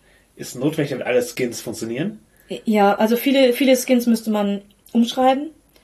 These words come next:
Speaker 1: Ja.
Speaker 2: weil einige Moves doch se-, sehr klar magisch sind.
Speaker 1: Ja, also g-,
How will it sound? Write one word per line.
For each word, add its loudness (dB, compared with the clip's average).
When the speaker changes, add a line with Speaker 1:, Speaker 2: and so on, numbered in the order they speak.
Speaker 1:
Ja. -12
Speaker 2:
weil 0
einige 2
Moves 2
doch -4
se-, -8
sehr 2
klar 0
magisch -2
sind. -2
Speaker 1:
Ja, -16
also -14
g-, -18